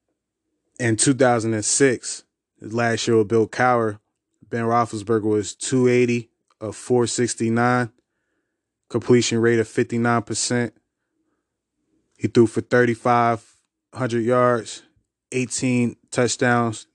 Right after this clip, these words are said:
twenty-three interceptions. Under Mike Tomlin, year one, Ben Roethlisberger threw for less. He threw less.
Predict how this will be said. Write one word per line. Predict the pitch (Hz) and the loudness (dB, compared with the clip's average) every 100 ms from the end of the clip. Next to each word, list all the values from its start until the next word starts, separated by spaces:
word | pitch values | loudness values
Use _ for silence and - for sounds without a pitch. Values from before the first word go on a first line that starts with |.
| _ _ | _ _
twenty-three | - 139 127 120 120 | -4 0 0 2 2
interceptions. | 117 110 - 113 - - 92 - _ _ _ _ - | 2 -2 -2 -4 -4 -12 -14 -18 _ _ _ _ -4
Under | 123 120 | 2 4
Mike | 123 120 | 4 2
Tomlin, | - 127 127 120 | 0 0 0 0
year | 120 123 123 | 0 2 2
one, | 127 135 127 _ _ _ _ _ | 0 -2 -4 _ _ _ _ _
Ben | 120 | -2
Roethlisberger | 117 120 120 120 - 123 113 110 - | 2 2 2 -4 -4 -2 0 -2 -2
threw | 123 | -6
for | - 117 | -4 -4
less. | 104 107 135 123 98 - | -2 2 2 0 -4 -10
He | 120 | -10
threw | 113 135 | -4 -4
less. | 117 143 117 - | -2 -2 -2 -6